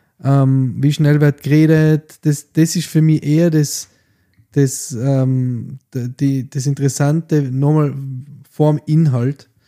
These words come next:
Der Inhalt schon auch, aber das ist im Alter, in dem Alter nicht. Für mich ist es, dass sie, es ist eher, muss eher so sein wie ein, wie ein sich langsam bewegender, s-, ein Bilderbuch.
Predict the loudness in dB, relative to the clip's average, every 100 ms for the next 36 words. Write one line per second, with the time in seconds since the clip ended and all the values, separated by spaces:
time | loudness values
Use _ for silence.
0 | _ _ -8 -2 0 2 0 -2 -4 -2
1 | -2 -4 -6 -8 -4 -2 0 -2 -2 -2
2 | -2 -6 -6 -8 -4 -2 -2 -2 -4 -4
3 | -4 -4 -4 0 0 0 -2 -8 -18 -16
4 | -2 -2 0 -2 -2 -2 -2 -2 -2 -2
5 | 0 2 2 0 2 2 2 0 0 0
6 | 2 2 2 -2 _ _ _ _ _ _
7 | _ _ _ -4 0 0 -2 0 0 2
8 | 0 0 0 0 0 0 0 -2 -4 -8
9 | -10 -8 -6 -2 -2 -2 -6 -16